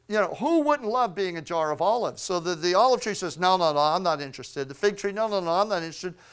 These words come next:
So they take the next step and they go to the grapevine. Oh, the grapevine. We love our grapevines. We'd love to have a grapevine for, for king, for president.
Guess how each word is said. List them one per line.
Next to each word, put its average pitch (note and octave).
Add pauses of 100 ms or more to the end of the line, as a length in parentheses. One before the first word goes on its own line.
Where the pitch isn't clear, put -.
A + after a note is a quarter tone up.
(180)
So C4
they A3+
take C#4+
the A3
next G#3+ (720)
step C4+
and F#3
they E3
go G3
to G3
the F#3
grapevine. C#3+ (200)
Oh, E3+
the A2+
grapevine. D#3+ (460)
We F3+
love G3
our A3
grapevines. G#3
We'd B3+
love C4+
to A#3+
have G#3
a F#3 (280)
grapevine G3+ (420)
for, A3
for A#3+
king, C4+
for -
president. A#3+